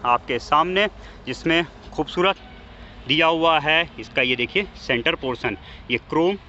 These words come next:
की ये देखिए connecting bars हैं जो कि दोनों,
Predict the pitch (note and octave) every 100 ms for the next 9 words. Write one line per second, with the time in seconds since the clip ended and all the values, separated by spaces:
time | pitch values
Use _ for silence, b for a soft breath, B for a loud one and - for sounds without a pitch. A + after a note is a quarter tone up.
0 | - D3+ D3+ C3+ C3 C#3+ C#3 B B B
1 | D#3 D#3 - A3 F3+ - A2+ B2+ D#3 -
2 | E3+ F3+ - B2+ B2 D3 B2 B2 C#3